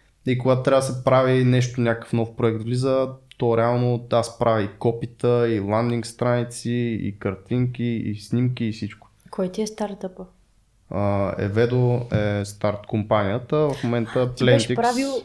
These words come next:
Speaker 2: презентацията рано за него, за Еведо, го спомена или
Speaker 1: А,
Speaker 2: имаше
Speaker 1: да, в
Speaker 2: разработката на
Speaker 1: бъдето.
Speaker 2: логото, нещо такова беше.
Speaker 1: Всичко за него е правено, в смисъл,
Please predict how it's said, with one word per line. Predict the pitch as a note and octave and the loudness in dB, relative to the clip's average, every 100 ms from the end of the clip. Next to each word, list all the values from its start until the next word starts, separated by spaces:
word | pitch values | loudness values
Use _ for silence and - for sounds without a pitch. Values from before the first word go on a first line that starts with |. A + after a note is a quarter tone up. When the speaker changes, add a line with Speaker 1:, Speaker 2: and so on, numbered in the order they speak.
| - | -10
Speaker 2:
презентацията | A3 G#3 F#3+ G3 G#3+ G#3+ G3+ F#3+ F3+ | -8 -6 -6 -8 -10 -10 -14 -10 -10
рано | E3+ E3+ E3 | -8 -10 -12
за | E3 | -14
него, | E3 D#3+ | -16 -16
за | D#3+ E3 | -14 -14
Еведо, | D#3+ E3+ F#3 | -10 -8 -8
го | F#3 | -10
спомена | - - E3+ E3+ F3+ F#3 | -12 -10 -8 -6 -6 -6
или | |
Speaker 1:
А, | F#3 | 0
Speaker 2:
имаше | D3 C#3 | 2 4
Speaker 1:
да, | D3 | 2
в | B2+ B2 | 2 0
Speaker 2:
разработката | A#2 G2+ G2 - A#2 A#2 G#2+ | -2 0 -2 0 0 0 -2
на | |
Speaker 1:
бъдето. | E3 E3+ | -2 -2
Speaker 2:
логото, | G3+ G3 - F3 | -2 -4 -12 -8
нещо | F#3+ - | -8 -8
такова | - _ F#3 F3+ | -14 _ -10 -10
беше. | D#3+ D#3+ - | -10 -8 -4
Speaker 1:
Всичко | G#3 - - A#2 | -4 -4 -2 0
за | A2 | 0
него | A2 A2 G#2 | 0 0 0
е | G#2 G2 | -2 -2
правено, | G2 F#2+ - | -2 -2 -4
в | A2+ | -8
смисъл, | - - B2+ B2+ B2 | -12 -8 -4 -4 -4